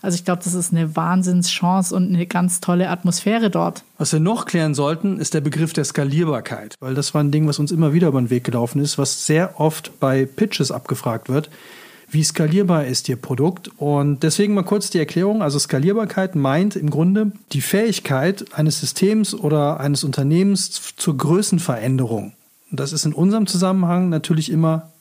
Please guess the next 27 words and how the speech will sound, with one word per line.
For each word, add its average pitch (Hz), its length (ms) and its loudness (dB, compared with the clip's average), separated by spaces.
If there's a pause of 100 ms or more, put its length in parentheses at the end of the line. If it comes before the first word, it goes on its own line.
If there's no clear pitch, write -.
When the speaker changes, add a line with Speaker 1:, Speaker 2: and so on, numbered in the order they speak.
(240)
Speaker 2:
oder 120 120 -6
fast - 300 -4
immer 147 320 0 (280)
Wachstum. 123 600 -4 (420)
Das 135 160 -4
bedeutet, 190 640 0 (280)
inwieweit 160 880 0 (160)
kann 165 160 0
ich 175 120 0
meinen 151 220 0
Umsatz 180 540 0
steigern, 156 640 -2 (160)
ohne 214 340 2
dass 180 220 -2
ich - 160 -6
dauernd 185 360 2
in 151 120 -2
Produktion 185 880 0 (240)
und 170 260 -2
Infrastruktur 202 680 0
investieren 214 460 0
muss 208 300 0 (480)
und 208 240 2
meine 170 180 2
Fixkosten 170 680 0
erhöhen 113 300 -2
muss? - 300 -8